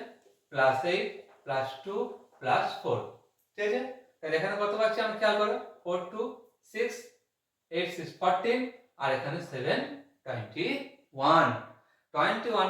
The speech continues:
খেয়াল করো যে আমাদের তিন দিয়ে ভাগ যাবে। আবার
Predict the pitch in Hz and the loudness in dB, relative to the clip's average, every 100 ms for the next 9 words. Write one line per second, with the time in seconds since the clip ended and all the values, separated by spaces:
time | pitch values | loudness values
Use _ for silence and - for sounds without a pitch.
0 | - 151 135 135 - - - - - - | 0 0 2 2 2 2 2 -4 -14 -20
1 | 135 185 - 165 - 139 - - - _ | -4 0 2 4 4 2 2 -2 -10 _
2 | - 160 170 160 147 196 247 - - _ | -8 -4 -2 -2 0 0 0 -4 -14 _
3 | 120 135 - - - - _ _ - 156 | 0 2 2 0 -10 -20 _ _ -6 0
4 | 170 - - - - _ _ 135 135 - | 2 0 -4 -10 -20 _ _ 2 6 6